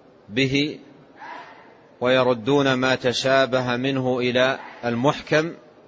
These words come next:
وأن حال أهل الزيغ والعياذ بالله اتباع المتشابه من كتاب الله عز وجل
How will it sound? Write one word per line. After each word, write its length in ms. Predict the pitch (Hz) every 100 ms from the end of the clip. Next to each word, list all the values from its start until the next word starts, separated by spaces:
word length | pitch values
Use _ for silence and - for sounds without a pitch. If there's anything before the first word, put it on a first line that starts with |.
| - - - _ - _ _ _ - - _ - _ _ - _ _ _ _ _ - - - - - - - _
وأن 420 | 113 131 165 160 151
حال 560 | - 160 151 143 139 - - - - - - - - - 147
أهل 280 | 156 147
الزيغ 580 | 135 110 139 156 131 135
والعياذ 540 | 131 123 127 143 135 123
بالله 460 | 113 120 135 139 117 - - - - - - - - 117
اتباع 560 | - - 123 143 123
المتشابه 840 | 127 120 117 113 - 131 117 95 82 - - - - - - - - - - - - - - -
من 100 | 113
كتاب 460 | - 123 135 139 123
الله 400 | 123 127 120 117
عز 260 | 123 110
وجل 460 | 120 117 123 117